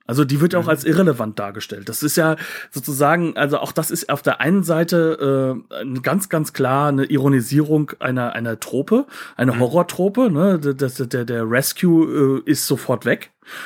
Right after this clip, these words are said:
Speaker 1: Also
Speaker 2: Mhm.
Speaker 1: innerhalb von Hundertstel Sekunden gefühlt, ne?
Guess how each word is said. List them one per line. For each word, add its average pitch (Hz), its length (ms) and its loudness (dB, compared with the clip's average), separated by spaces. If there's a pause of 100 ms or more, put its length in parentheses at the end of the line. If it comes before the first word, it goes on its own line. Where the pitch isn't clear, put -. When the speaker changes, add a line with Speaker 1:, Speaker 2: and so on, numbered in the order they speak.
Speaker 1:
Also 127 260 2
Speaker 2:
Mhm. - 60 -2
Speaker 1:
innerhalb 143 200 4
von 143 160 2
Hundertstel 180 420 4
Sekunden 170 440 2
gefühlt, 143 440 0
ne? 151 240 0